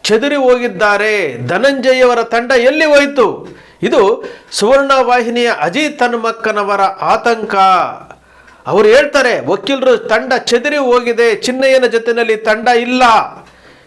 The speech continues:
ಇದು ಸ್ಟುಡಿಯೋದಲ್ಲಿ ಕುತ್ಕೊಂಡು ಹೇಳ್ತಾ ಇರುವಂಥದ್ದು. ಒಬ್ಬ ಜವಾಬ್ದಾರಿಯುತವಾದಂಥ ಸಂಪಾದಕರಾಗಿ, ಒಂದು ಸ್ಯಾಟಲೈಟ್ ಚಾನೆಲ್ನ ಮುಖ್ಯಸ್ಥರಾಗಿ ಅವ್ರು ಯಾವ್ಯಾವ ವಿಚಾರಗಳನ್ನ ಮಾತನಾಡ್ಬೇಕು ಅದನ್ನ ಮಾತನಾಡ್ತಾ ಇಲ್ಲ.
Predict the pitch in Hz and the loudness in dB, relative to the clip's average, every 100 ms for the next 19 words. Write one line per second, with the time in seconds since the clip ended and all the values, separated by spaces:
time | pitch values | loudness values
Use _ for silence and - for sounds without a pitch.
0 | - 254 359 - 269 269 262 247 233 226 | -6 0 0 0 0 2 4 2 0 -4
1 | 220 220 202 202 196 190 180 170 156 139 | -4 -2 0 -2 -2 -2 -2 -4 -4 -4
2 | 135 135 143 143 196 233 175 202 208 202 | -4 -2 -2 0 0 0 -2 -2 0 0
3 | 196 185 180 180 175 165 147 151 175 233 | -2 -2 -2 -4 -4 -4 -4 -6 -4 0
4 | 226 233 208 170 175 151 135 - - - | 0 0 -2 -2 -2 -4 -8 -10 -20 -10
5 | 165 185 185 208 233 247 226 214 202 202 | -4 -2 2 0 0 -4 -2 -4 -4 -4
6 | 190 180 190 - 302 285 226 208 214 175 | -4 -4 -4 2 2 2 -2 -2 -2 -2
7 | 151 233 233 - 156 185 147 151 214 233 | -2 -4 -6 -6 -2 -2 -2 -2 0 0
8 | 247 208 208 233 247 240 240 240 233 220 | 0 -2 -2 0 0 0 -2 -2 -4 -4
9 | 220 220 220 214 220 196 180 202 180 190 | -4 -2 -2 -4 -4 -4 -4 -4 -4 -4
10 | 190 185 180 170 151 | -4 -6 -6 -6 -6